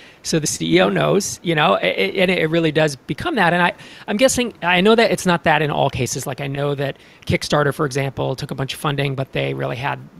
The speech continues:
they're more of a, almost a B Corp type thing, a beneficial corp, and they listen to their employees and they have, you know, they,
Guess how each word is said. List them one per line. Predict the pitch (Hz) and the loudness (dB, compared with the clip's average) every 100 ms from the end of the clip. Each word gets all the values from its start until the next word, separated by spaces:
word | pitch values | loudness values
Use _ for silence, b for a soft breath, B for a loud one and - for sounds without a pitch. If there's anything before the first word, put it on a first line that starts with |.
| 156 | -4
they're | 143 | -2
more | 135 135 | 0 0
of | |
a, | 131 - | -2 -4
almost | - 147 135 | -2 0 0
a | 147 | -2
B | 123 127 | -4 -8
Corp | - 156 143 | -2 -2 -2
type | - 127 - | -4 -8 -6
thing, | 143 127 | -8 -6
a | 123 | -6
beneficial | 131 127 135 - | -8 -6 -8 -8
corp, | - 135 - B B B _ | -6 -6 -6 B B B _
and | 147 135 139 - - 147 | -2 0 -2 -6 -14 -2
they | 151 147 | 0 2
listen | 143 - | 0 -2
to | 143 | -2
their | 139 | -4
employees | 131 139 139 123 | -4 -4 -4 -4
and | 135 | -8
they | |
have, | 120 127 120 - - 151 - - _ - | -6 -6 -8 -10 -18 -18 -20 -20 _ -20
you | - - - 233 | -18 -14 -4 0
know, | 160 | 2
they, | 123 - | 2 -2